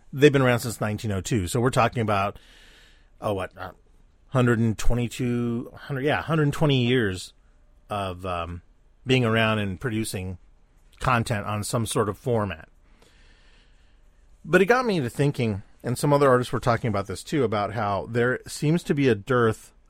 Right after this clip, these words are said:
of information for, for the average artist.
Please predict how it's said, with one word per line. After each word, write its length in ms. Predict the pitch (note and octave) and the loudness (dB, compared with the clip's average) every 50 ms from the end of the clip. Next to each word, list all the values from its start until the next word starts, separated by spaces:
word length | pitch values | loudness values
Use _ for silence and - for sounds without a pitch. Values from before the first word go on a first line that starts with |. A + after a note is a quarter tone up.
| _ - - | _ -4 -2
of 220 | A2 G#2+ G2+ A2 | -2 0 0 0
information 720 | B2 C3+ - D3+ C3 A#2+ A2+ A2+ A2+ - - A#2+ A2+ A2 | 0 0 2 2 2 4 2 2 2 0 0 0 0 0
for, 580 | G#2+ - - A2 G#2 G2+ G2+ G2+ G2 G2 F#2+ - - _ - _ _ _ _ - _ _ _ _ _ - _ _ _ _ _ _ _ _ _ _ - - - | -2 -2 0 2 2 4 4 4 4 2 0 -2 -8 _ -20 _ _ _ _ -20 _ _ _ _ _ -20 _ _ _ _ _ _ _ _ _ _ -20 -20 -12
for 160 | - - D3+ | 4 6 6
the 140 | B2+ B2+ B2 | 8 8 8
average 260 | A2+ G#2+ G#2 G2+ F#2 | 6 6 4 2 0
artist. 400 | G#2+ F#2 F2 - - - - - | -2 -2 -2 -4 -8 -14 -16 -18